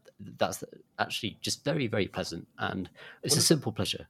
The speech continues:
Speaker 1: but
Speaker 2: it's a
Speaker 1: a, a
Speaker 2: nice
Speaker 1: real
Speaker 2: mix
Speaker 1: one.
Speaker 2: of, of, like, allowing you to sort of set your own goals, but just giving you enough direction so it doesn't seem aimless.
Speaker 1: Yeah,
Speaker 2: Um,
Speaker 1: yeah.
Speaker 2: and I think that's, that's a real, like, it must be very, it's a hard thing to get right, and I think in this era of, like, season passes and,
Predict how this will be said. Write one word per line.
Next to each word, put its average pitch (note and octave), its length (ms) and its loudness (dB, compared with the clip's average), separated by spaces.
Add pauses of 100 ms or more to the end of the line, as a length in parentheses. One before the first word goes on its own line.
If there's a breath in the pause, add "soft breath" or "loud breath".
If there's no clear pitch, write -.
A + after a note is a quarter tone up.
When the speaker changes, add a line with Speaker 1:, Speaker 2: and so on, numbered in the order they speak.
(160)
Speaker 1:
but G2+ 200 4
Speaker 2:
it's D3 100 0
a E3+ 60 6
Speaker 1:
a, - 0 -
a D#3+ 40 2
Speaker 2:
nice F3 220 6
Speaker 1:
real - 80 10
Speaker 2:
mix C#3 140 8
Speaker 1:
one. - 160 0
Speaker 2:
of, A2+ 260 2
of, G#2 160 2
like, G2+ 340 6
allowing B2+ 460 8
you A#2 200 6
to G#2+ 200 0
sort - 180 -4
of - 60 -4
set - 180 4
your A2+ 140 4
own A2 140 4
goals, B2+ 360 4
but - 180 -4
just - 200 -4
giving C3 280 6
you A#2 100 10
enough A2 240 6
direction G2 460 -2
so F#2+ 120 -4
it - 80 -8
doesn't F#2+ 240 -6
seem F2+ 240 -8
aimless. E2+ 520 -12 (400 soft breath)
Speaker 1:
Yeah, E3+ 320 6 (220)
Speaker 2:
Um, F#2 40 0
Speaker 1:
yeah. - 180 2
Speaker 2:
and G#2+ 100 0
I G2+ 80 4
think A#2 200 0
that's, - 400 -4
that's A2 260 -4
a A2 60 2
real, G#2 500 4
like, F2 400 -6
it A#2+ 100 -10
must A2+ 160 -4
be G#2 60 -4
very, A#2 260 8
it's - 140 -6
a A2+ 40 2
hard D3 220 10
thing C3 140 0
to - 80 -6
get B2 180 2
right, C3+ 300 10
and A2 100 2
I A2 60 4
think A2 280 2
in G#2+ 80 2
this G2+ 140 4
era G#2 240 8
of, F#2 100 0
like, G2 160 0
season A2+ 320 2
passes A#2 480 2
and, F#2+ 160 -2